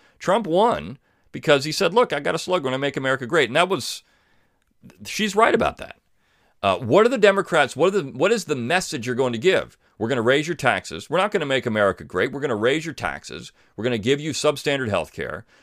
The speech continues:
We're going to open, we're gonna walk down the border ourselves and open the gates and open, uh, open the gates to all illegal immigrants." I mean, they, they admitted, all the Democrats admitted that they want open borders,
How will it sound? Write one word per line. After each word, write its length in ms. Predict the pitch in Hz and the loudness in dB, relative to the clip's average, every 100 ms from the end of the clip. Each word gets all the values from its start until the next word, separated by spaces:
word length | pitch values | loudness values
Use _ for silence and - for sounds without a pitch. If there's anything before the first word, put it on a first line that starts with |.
| _ | _
We're 160 | 104 120 | 0 2
going 340 | 131 131 127 | 2 2 0
to 240 | 120 127 117 | 0 2 4
open, 440 | 123 160 175 160 117 | 4 2 0 -4 -2
we're 120 | 123 | 0
gonna 140 | 131 | 0
walk 300 | 101 131 170 | 0 0 0
down 220 | 156 156 | 0 0
the 40 | 139 | 0
border 320 | 120 139 127 | 2 4 4
ourselves 440 | 113 - 101 101 | 4 4 2 2
and 80 | 101 | 0
open 220 | 107 107 | 0 0
the 60 | 95 | -4
gates 360 | 87 80 87 95 | -2 -4 -4 0
and 60 | |
open, 300 | 107 113 107 | 0 0 -2
uh, 120 | 104 113 | -2 0
open 240 | 123 123 | -2 -2
the 60 | 110 | 0
gates 240 | 117 107 | 0 0
to 80 | 87 | 2
all 260 | 127 160 | 4 4
illegal 280 | 127 107 92 | 2 0 -2
immigrants." 200 | 87 101 | -6 -6
I 40 | 135 | -6
mean, 180 | 139 117 | -8 -2
they, 200 | 143 135 | -2 2
they 220 | 113 165 | 2 2
admitted, 640 | 143 185 233 80 147 190 _ _ _ _ _ _ _ _ | 2 2 2 0 -4 -8 _ _ _ _ _ _ _ _
all 220 | - 151 | 2 4
the 80 | 202 | 6
Democrats 560 | 180 160 151 135 117 - | 6 4 2 2 2 0
admitted 480 | 95 71 67 - - _ _ _ - | -4 -6 -8 -10 -12 _ _ _ -4
that 120 | 110 | 2
they 120 | 143 | 2
want 340 | 131 135 127 120 _ | 4 4 2 -2 _
open 320 | 139 175 190 170 | 4 6 4 4
borders, 360 | 120 - - | 2 2 -6